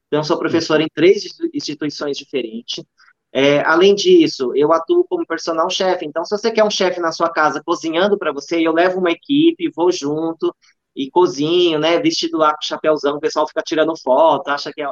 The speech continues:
Speaker 1: é o momento glamour, né?
Speaker 2: Uhum.
Speaker 1: É, faço to-, toda a montagem dos pratos, sirvo, né? Desde a entrada principal
Speaker 2: Olha que
Speaker 1: e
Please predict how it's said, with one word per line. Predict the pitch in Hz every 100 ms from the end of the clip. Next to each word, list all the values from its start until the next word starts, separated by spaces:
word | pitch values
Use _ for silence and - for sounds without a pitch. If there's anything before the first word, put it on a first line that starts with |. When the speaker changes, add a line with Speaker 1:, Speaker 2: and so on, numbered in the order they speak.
| -
Speaker 1:
é | 147
o | 165
momento | 175 180 190 196 190 - _ _ - -
glamour, | 170 170 151 156 180 220
né? | 160 185 - _ _ _
Speaker 2:
Uhum. | 143
Speaker 1:
É, | 139 139 139 135 135 -
faço | 156 180 190 -
to-, | - _ _
toda | 202 190
a |
montagem | 185 175 170 151 156
dos | 143 143
pratos, | - 139 170 - 156 -
sirvo, | 156 175 202 185 147 147
né? | 151
Desde | 151 175 190 175
a |
entrada | 170 160 151 156 156
principal | 160 117 117 139
Speaker 2:
Olha |
que |
Speaker 1:
e | 147